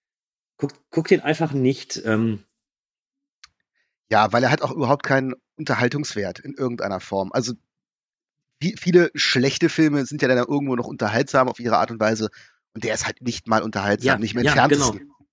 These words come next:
Speaker 1: Das war auch das, was ich die ganze Zeit gedacht hab. Der ist nicht mal irgendwie in seinem, äh, Schlechtsein gut. Der ist
Speaker 2: Ja.
Speaker 1: einfach in seinem Schlechtsein noch schlecht.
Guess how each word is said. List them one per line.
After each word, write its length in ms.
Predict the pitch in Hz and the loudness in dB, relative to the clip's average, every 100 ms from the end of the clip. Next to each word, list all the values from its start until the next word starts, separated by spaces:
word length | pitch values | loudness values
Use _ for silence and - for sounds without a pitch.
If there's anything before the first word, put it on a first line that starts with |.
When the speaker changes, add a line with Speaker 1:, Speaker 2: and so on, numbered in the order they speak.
| _ _ _ _ - | _ _ _ _ -6
Speaker 1:
Das 140 | 143 | 0
war 80 | 190 | 0
auch 80 | 165 | 4
das, 180 | 185 180 | 2 4
was 160 | 165 | 2
ich 140 | 202 - | 0 0
die 80 | 143 | 0
ganze 180 | 139 | 2
Zeit 140 | 156 - | 0 0
gedacht 240 | 131 139 | 0 2
hab. 100 | 135 | 2
Der 100 | 160 | 2
ist 160 | 170 - | 0 0
nicht 140 | 190 | 2
mal 200 | 190 175 | 2 2
irgendwie 440 | 160 180 160 175 - | 2 2 2 0 2
in 120 | 160 | 2
seinem, 420 | 147 165 151 151 | 2 2 2 0
äh, 100 | 143 | 0
Schlechtsein 600 | 123 185 208 - 139 120 107 | 0 0 -2 0 2 2 2
gut. 320 | 110 - - _ _ _ _ _ _ _ _ _ _ _ - | 0 0 -10 _ _ _ _ _ _ _ _ _ _ _ -4
Der 80 | 160 | -2
ist 60 | |
Speaker 2:
Ja. 60 | - | 2
Speaker 1:
einfach 260 | 185 190 - | 4 4 4
in 120 | 220 | 2
seinem 140 | 214 196 | 4 4
Schlechtsein 440 | 190 196 - 208 | 2 0 0 0
noch 120 | 196 | 0
schlecht. 400 | - 185 127 - | 0 0 -2 -6